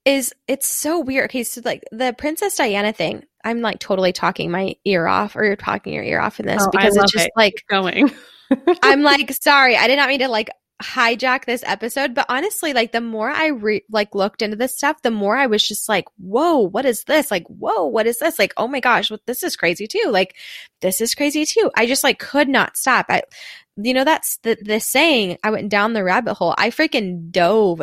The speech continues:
Speaker 1: down that damn rabbit hole and I got lost in it for, like, three hours. I'm not joking. Like, it was crazy. And specifically Princess Diana, she hated the royal family. Like, and it was so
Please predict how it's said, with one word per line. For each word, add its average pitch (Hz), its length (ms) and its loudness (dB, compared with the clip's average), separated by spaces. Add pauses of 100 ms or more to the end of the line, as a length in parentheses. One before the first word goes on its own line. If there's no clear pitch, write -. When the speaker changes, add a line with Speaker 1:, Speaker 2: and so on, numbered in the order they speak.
Speaker 1:
down 165 280 0
that 151 160 0
damn 170 220 2
rabbit 180 280 2
hole 165 220 0
and 170 120 0
I 180 80 2
got 175 200 2
lost 175 360 0
in 165 60 -6
it - 140 -8
for, 185 60 -2
like, 165 200 -2
three - 180 -4
hours. 98 480 -2
I'm 233 140 -2
not 311 160 2
joking. 208 480 -2
Like, 214 180 -2
it 262 40 0
was 277 140 -4
crazy. 247 720 2 (640)
And 262 320 4 (240)
specifically 285 760 2
Princess 240 480 -4
Diana, 196 540 -4 (1160)
she - 300 2
hated 277 500 -4
the 254 100 0
royal 240 220 -2
family. 269 460 -4
Like, - 280 -2 (680)
and 294 120 4
it - 60 2
was 294 140 4
so 302 500 4